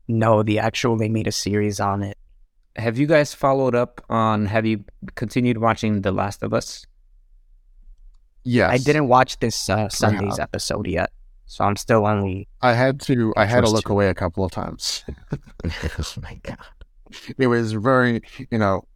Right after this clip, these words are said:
Speaker 3: it, w-, it was moments where I got very
Speaker 2: You got
Speaker 3: tense.
Speaker 2: very uncomfortable?
Speaker 3: Yes, just a little.
Speaker 2: So they just re-, they announced that they're gonna renew for season two.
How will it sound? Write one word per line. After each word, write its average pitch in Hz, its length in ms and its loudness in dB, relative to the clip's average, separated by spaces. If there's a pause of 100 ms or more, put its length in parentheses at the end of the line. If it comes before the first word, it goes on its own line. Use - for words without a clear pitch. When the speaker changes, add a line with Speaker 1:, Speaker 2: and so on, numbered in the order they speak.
(320)
Speaker 3:
it, 117 80 -2
w-, 113 280 2
it 123 40 2
was 123 180 2
moments 117 400 2
where 104 160 2
I 95 80 2
got 95 240 2
very 98 260 0
Speaker 2:
You 104 100 -4
got 104 120 2
Speaker 3:
tense. 95 60 -2
Speaker 2:
very 101 180 2
uncomfortable? 98 580 -4 (1040)
Speaker 3:
Yes, - 400 0 (100)
just - 160 0
a 101 80 0
little. - 220 -4 (840)
Speaker 2:
So - 180 0
they 113 140 4
just 117 220 -2
re-, 113 240 0
they 107 200 2
announced 104 300 0
that 90 100 -6
they're 92 120 -2
gonna 90 220 -2
renew 90 300 -2
for 85 160 -8
season 90 360 -6
two. 98 300 -4